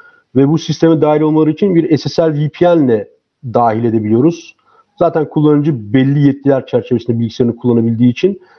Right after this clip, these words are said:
e, aslında S S L V P N ile de merkeze getirip sesi bu şekilde taşıyoruz. E, aslında doğrudan internetini kullanamıyor diyebiliriz bu anlamda.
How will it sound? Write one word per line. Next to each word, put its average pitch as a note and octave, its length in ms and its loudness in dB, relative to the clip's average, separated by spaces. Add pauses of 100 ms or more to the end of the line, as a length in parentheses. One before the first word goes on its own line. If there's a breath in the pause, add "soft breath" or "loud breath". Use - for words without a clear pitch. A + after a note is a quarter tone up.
(200 soft breath)
e, B2 360 4
aslında C#3+ 320 2
S C#3 60 -6
S - 120 -2
L C#3 100 0
V C3+ 180 0
P C#3 240 0
N B2 40 0
ile A#2 140 0
de A#2+ 60 0
merkeze B2 440 0
getirip B2+ 320 -4
sesi - 280 -4
bu B2 80 0
şekilde G2+ 260 -4
taşıyoruz. A#2+ 580 -4 (560 loud breath)
E, B2+ 40 2
aslında A#2+ 500 -2
doğrudan B2 340 2
internetini B2+ 680 0 (140)
kullanamıyor A#2+ 540 0
diyebiliriz G#2 720 -4
bu A#2+ 200 -8
anlamda. F#2 300 -18